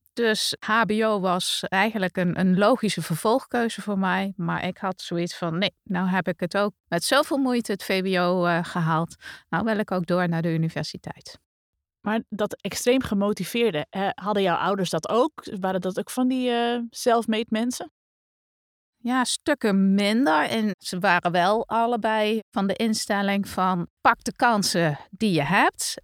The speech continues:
Speaker 1: Je bent niet ziek als je een beetje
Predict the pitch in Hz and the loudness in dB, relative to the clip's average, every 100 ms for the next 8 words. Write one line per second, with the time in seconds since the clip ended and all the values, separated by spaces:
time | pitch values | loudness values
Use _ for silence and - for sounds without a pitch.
0 | _ _ 175 202 175 208 196 180 - 214 | _ _ -2 0 2 4 4 0 -2 4
1 | 269 - 247 214 196 202 208 202 196 196 | 4 4 0 0 0 2 0 2 2 2
2 | - 202 175 175 | 0 0 2 2